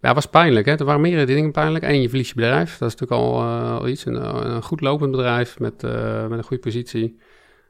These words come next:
Wat natuurlijk nog pijnlijker was, dat natuurlijk een aantal, eh, medewerkers daar wel een rol in hebben gespeeld. Dat vond ik eigenlijk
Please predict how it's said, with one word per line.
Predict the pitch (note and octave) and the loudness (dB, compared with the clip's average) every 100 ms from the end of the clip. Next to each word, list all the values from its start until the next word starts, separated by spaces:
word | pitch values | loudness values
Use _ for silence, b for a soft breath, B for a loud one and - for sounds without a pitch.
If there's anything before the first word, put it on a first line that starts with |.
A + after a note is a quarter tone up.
| b | b
Wat | A#2+ | -8
natuurlijk | - C3 C3+ | -6 -4 2
nog | C#3 | 2
pijnlijker | - B2 A#2 A#2 | 4 4 4 0
was, | A#2 | -2
dat | A#2 A2+ | -4 -6
natuurlijk | A#2+ A#2 A#2+ | -4 -4 -2
een | |
aantal, | B2 A#2 A2+ A2+ A2+ | -2 -2 -4 -2 -2
eh, | A2+ A2+ A2+ A2 | -2 -4 -6 -4
medewerkers | A#2 B2+ A#2+ A2 | -2 0 0 -2
daar | - A#2 | -4 -2
wel | A2+ | 0
een | A2+ | 0
rol | B2 C#3+ | 2 4
in | C3+ | 2
hebben | C3+ | 0
gespeeld. | B2+ - B2+ C#3 D#3+ - | -4 -4 -2 0 -4 -8
Dat | - - | -12 -4
vond | A2+ | -4
ik | G#2+ | -2
eigenlijk | A2 A2 | -4 -4